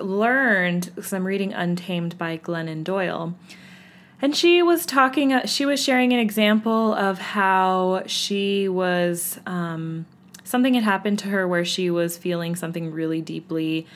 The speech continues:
and her kid came into the room to check on her, and, um, she had said, or she just didn't feel ready to, like, she was,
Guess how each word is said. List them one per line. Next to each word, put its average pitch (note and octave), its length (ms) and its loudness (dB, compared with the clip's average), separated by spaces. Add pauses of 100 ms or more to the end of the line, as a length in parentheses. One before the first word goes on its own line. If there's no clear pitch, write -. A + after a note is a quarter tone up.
(240)
and F3 400 2
her F3+ 600 2
kid A#3 260 0
came A3 260 2
into G#3+ 220 2
the G3 140 0
room F#3+ 180 0
to F3+ 100 -2
check A#3 360 0
on G3 200 2
her, F3 520 0 (440)
and, F#3+ 600 2
um, E3+ 600 -2 (280)
she - 240 -2
had F#3+ 200 -2
said, F#3 520 2 (920)
or G#3 120 0
she G#3+ 220 0
just G#3 220 0
didn't F#3 220 0
feel F3 200 2
ready E3 340 0
to, D#3+ 340 -2
like, D#3 200 -4
she F#3+ 180 -2
was, E3+ 300 -2